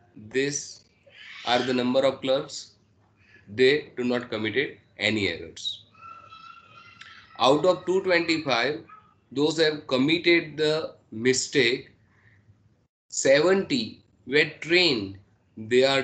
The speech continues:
trained, but they made a mistake. Whereas here out of one two seven five,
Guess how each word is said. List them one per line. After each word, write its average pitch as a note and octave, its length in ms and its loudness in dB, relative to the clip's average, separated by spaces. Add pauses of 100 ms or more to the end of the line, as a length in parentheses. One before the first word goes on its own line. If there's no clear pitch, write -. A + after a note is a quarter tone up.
(160)
trained, F3+ 500 0 (600)
but F#3 360 2 (140)
they E3+ 280 0
made B2+ 280 0
a B2 60 0
mistake. G2+ 560 -8 (880)
Whereas D#3 340 4
here E3+ 300 4
out C#3 280 0
of D3+ 220 -2
one C#3 240 0
two E3+ 140 0
seven D#3 380 -2
five, B2 420 0